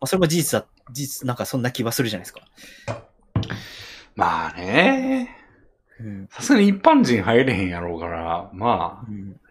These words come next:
Speaker 2: ちょっと違う話の気もするが、そんな入ってこれねえだろうと、一般人は。
Speaker 1: うん。
Speaker 2: そうね。でも俺は結構メンツのためにやるべきやと思うんですけどね。
Speaker 1: 僕も全くそうですよ。その、
Speaker 2: うん。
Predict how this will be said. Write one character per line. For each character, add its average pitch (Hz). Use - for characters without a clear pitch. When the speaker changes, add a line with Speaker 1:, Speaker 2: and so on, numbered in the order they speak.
Speaker 2:
ち -
ょ -
っ -
と 120
違 117
う 117
話 110
の 85
気 101
も 90
す -
る 87
が、 82
そ 101
ん 95
な 85
入 92
っ -
て -
こ 120
れ 113
ね 98
え 87
だ 87
ろ 87
う 85
と、 85
一 87
般 85
人 87
は。 117
Speaker 1:
う 110
ん。 101
Speaker 2:
そ 85
う 87
ね。 82
で 90
も 90
俺 185
は 196
結 185
構 95
メ 135
ン 202
ツ 196
の 185
た 175
め 156
に 107
や 101
る 110
べ 113
き -
や 95
と -
思 87
う -
ん 92
で 82
す -
け -
ど -
ね。 135
Speaker 1:
僕 165
も 151
全 175
く -
そ 160
う 117
で 107
す -
よ。 -
そ -
の、 107
Speaker 2:
う 101
ん。 101